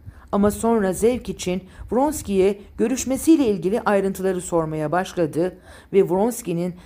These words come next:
sakinleşen memurun olayın ayrıntılarını anımsayınca birdenbire nasıl sinirlendiğini ve yarım yamalak barışma sözü üzerine Vronski'nin nasıl manevra yapıp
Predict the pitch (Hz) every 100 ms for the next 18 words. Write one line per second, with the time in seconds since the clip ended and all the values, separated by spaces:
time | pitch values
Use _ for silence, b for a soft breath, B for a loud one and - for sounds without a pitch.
0 | - 220 226 240 247 254 269 285 262 208
1 | 180 156 151 175 B B - 202 202 233
2 | 294 202 202 185 175 165 170 165 - 190
3 | 196 - 196 208 202 165 165 B B B
4 | 190 190 190 208 190 175 196 214 190 175
5 | 170 160 151 156 151 156 147 156 160 B
6 | B 190 208 170 196 285 226 185 175 175
7 | B B - 190 202 247 285 214 196 240
8 | 208 151 165 160 156 170 B B - 254
9 | 302 302 240 240 240 220 - - 302 311
10 | 311 220 208 196 190 180 165 165 180 175